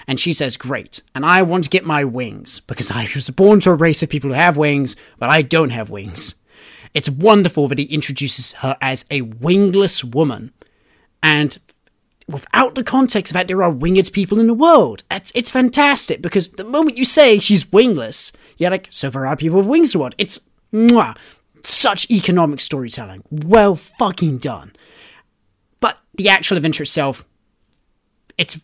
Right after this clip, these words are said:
it's just, they fight some s-, ghost dogs to some quicksand. They go, they m-, go somewhere, they find a book. Big dramatic twist.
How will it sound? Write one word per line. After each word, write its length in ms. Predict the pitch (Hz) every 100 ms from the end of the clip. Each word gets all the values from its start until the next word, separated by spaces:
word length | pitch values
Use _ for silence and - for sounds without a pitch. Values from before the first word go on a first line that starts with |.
| _ -
it's 180 | 190 -
just, 380 | 180 - - _
they 120 | 156
fight 300 | 147 160 147
some 100 | -
s-, 160 | 135 - - -
ghost 280 | 135 127 -
dogs 420 | 120 113 - -
to 80 | -
some 120 | -
quicksand. 540 | 131 131 - 131 113 147 _ _ _ _ _ _ _
They 80 | 160
go, 220 | 175 165
they 140 | -
m-, 200 | 156 156 -
go 140 | 160
somewhere, 560 | 151 156 143 131 127 135
they 80 | 151
find 260 | 180 165
a 40 | 131
book. 400 | 127 - - _ _ _ _ _ _ _ _ _
Big 160 | - 233
dramatic 380 | 180 196 160 -
twist. 600 | 208 208 - - - -